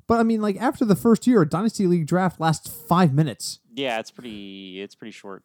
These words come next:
Speaker 1: It's pretty brief. So we just need to get started, and then, and then after that, somebody was asking, "Is Pat Mahomes,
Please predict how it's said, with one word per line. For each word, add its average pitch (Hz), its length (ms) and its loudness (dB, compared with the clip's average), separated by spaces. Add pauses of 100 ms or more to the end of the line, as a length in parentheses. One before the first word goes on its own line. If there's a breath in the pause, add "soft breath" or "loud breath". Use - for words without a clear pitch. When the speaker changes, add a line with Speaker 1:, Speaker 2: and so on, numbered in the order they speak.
Speaker 1:
It's - 180 -10
pretty 330 240 -2
brief. 202 380 -2
So - 80 -4
we 233 80 -2
just 269 100 -12
need 370 60 -8
to 330 80 -4
get 214 160 -4
started, 160 480 0
and 131 80 -4
then, 131 340 -6
and 143 140 -8
then 139 60 -6
after 139 240 -6
that, 131 240 -6 (460)
somebody 254 280 0
was 220 140 2
asking, 175 560 -2
"Is 143 160 -4 (160)
Pat 208 320 -6
Mahomes, 123 840 -2